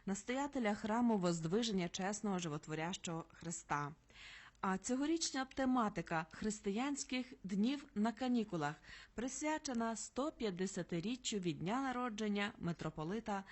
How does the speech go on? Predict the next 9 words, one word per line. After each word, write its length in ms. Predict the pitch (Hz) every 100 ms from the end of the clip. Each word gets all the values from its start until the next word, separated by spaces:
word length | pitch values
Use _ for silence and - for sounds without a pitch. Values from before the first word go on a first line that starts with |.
| - -
Андрея 600 | - 160 143 175 190 185 -
Шептицького. 880 | - 175 - 175 165 - 156 147 147 147 _ - - - - -
Тож 260 | 277 285 -
організатор 920 | - 233 240 233 233 208 165 - 160 -
одноденного 920 | - 233 247 247 208 240 262 240 226 214
духовного 760 | 185 208 - 226 247 214 220
спортивного 1000 | 208 - 208 - 233 247 220 214 202 - -
Божого 600 | 170 269 277 240 233 247
дивосвіту, 840 | - 185 202 208 - 175 165 147